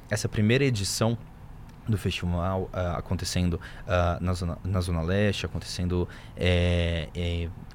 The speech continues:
lá na Arena Corinthians, eu acho que foi emblemático nesse sentido, sabe? É, então, esse, esse é um ponto que a gente foi muito feliz de ter um espaço que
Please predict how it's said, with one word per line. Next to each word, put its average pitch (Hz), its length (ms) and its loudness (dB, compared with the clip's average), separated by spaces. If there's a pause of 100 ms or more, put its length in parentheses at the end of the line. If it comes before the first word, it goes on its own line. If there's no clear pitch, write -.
lá 90 300 2
na 90 220 4
Arena 87 280 2
Corinthians, 95 560 0 (300)
eu 95 100 6
acho 95 160 6
que - 80 -2
foi 101 180 4
emblemático 101 560 6
nesse 92 180 2
sentido, - 440 0 (300)
sabe? 78 320 -4 (420)
É, 82 640 0 (320)
então, 92 640 0
esse, 90 640 -2
esse 95 140 0
é 98 40 2
um 95 80 2
ponto 95 320 -2
que 92 460 2
a 92 80 2
gente 90 220 0
foi 98 180 0
muito 92 240 2
feliz 95 340 2
de 92 180 -2 (540)
ter 98 220 4
um 117 140 6
espaço 87 520 0
que 95 180 -2